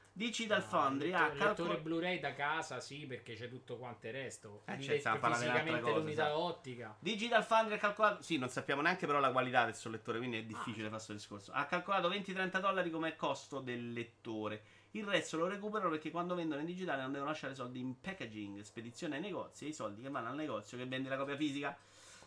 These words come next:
Speaker 2: Che poi il packaging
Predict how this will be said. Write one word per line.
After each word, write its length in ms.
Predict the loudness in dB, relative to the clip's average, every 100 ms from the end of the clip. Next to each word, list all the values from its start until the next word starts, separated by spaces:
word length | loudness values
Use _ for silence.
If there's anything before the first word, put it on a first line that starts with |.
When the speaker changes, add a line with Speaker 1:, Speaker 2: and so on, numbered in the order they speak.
| -20 _ _ _ _ _ _ _ _ _
Speaker 2:
Che 100 | -16
poi 220 | -6 -6
il 80 | -4
packaging 840 | -4 -4 -4 -6 -8 -8 -8 -10